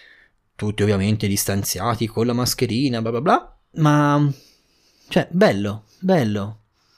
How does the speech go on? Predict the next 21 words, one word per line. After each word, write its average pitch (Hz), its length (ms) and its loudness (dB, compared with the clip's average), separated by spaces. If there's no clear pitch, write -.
Bello 170 360 6
essere 113 320 2
uomo 120 580 4
in 110 140 2
mezzo 110 640 2
all'ambiente 104 580 0
naturale, 104 760 -2
pur 208 160 2
essendo 190 300 2
anche 151 180 -2
in 123 60 0
città, 127 500 -2
senza 185 400 2
aver 135 180 2
bisogno 131 560 2
di 113 180 -2
un 117 200 0
aggeggio 117 500 0
tecnologico 113 720 0
che 101 240 -6
ti, 98 680 -2